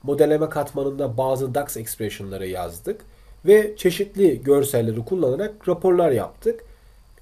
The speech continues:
Bu giriş seviyesinde bir demo serisiydi. Önümüzdeki günlerde daha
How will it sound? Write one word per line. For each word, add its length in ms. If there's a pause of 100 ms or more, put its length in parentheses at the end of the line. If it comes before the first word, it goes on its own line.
(100)
Bu 140
giriş 180
seviyesinde 720
bir 300 (140)
demo 260
serisiydi. 920 (500)
Önümüzdeki 540
günlerde 760 (720)
daha 540